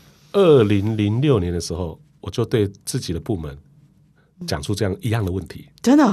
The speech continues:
Speaker 1: 呃，二零零六年我们决定做绿色的时候，预测，我说全部的品牌都会变绿，早变绿或晚变绿，
Speaker 2: 嗯。
Speaker 1: 因为它是一个机会，一个跳跃成长的机会。
Speaker 2: 是。
Speaker 1: 对，所以你等着看。<laughs> 好了，你看现在大家都知道了嘛，哈。
Speaker 2: 二零一八了。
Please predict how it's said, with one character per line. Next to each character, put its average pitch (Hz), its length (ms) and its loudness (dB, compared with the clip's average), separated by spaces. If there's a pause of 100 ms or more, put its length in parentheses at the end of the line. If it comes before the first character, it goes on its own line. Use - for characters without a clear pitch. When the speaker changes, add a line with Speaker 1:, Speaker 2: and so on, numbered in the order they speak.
(100)
Speaker 1:
呃， 85 320 -6
二 143 120 4
零 110 200 2
零 110 80 2
六 - 0 -
年 131 100 6
我 95 60 2
们 92 80 -4
决 101 100 -4
定 117 80 0
做 117 180 2
绿 113 120 0
色 101 120 0
的 87 60 0
时 90 60 -4
候， 101 80 2
预 113 140 -2
测， 90 280 -2 (160)
我 90 80 -8
说 113 280 -2
全 95 240 -4
部 113 160 -2
的 95 60 -4
品 - 220 -10
牌 78 180 -14
都 92 140 -8
会 95 140 -6
变 92 300 -10
绿， 90 160 -10 (480)
早 156 240 -2
变 135 280 0
绿 110 160 -8 (200)
或 123 140 -2
晚 101 300 -4
变 104 240 -2
绿， 98 200 -6 (220)
Speaker 2:
嗯。 170 80 -6
Speaker 1:
因 117 60 0
为 107 40 0
它 113 140 -2
是 110 140 -4
一 98 40 -6
个 92 80 -6
机 95 220 -10
会， 92 160 -10
一 110 80 -10
个 95 100 -8
跳 92 220 -4
跃 90 100 -6
成 76 160 -12
长 71 160 -14
的 71 60 -18
机 - 180 -16
会。 82 120 -12
Speaker 2:
是。 156 220 -6
Speaker 1:
对， 80 200 -12 (460)
所 143 160 4
以 123 180 2
你 101 160 -2
等 92 160 -4
着 90 100 -12
看。 87 240 -8 (300)
<laughs> - 440 -2
好 92 180 0
了， 95 120 2
你 92 120 -2
看 117 120 0
现 107 160 -2
在 104 80 -2
大 101 120 -2
家 101 60 0
都 98 80 -2
知 98 120 -8
道 92 160 -6
了 80 80 -10
嘛， 76 60 -12
哈。 78 260 -8
Speaker 2:
二 190 100 0
零 160 140 0
一 151 60 0
八 139 260 0
了。 131 100 -4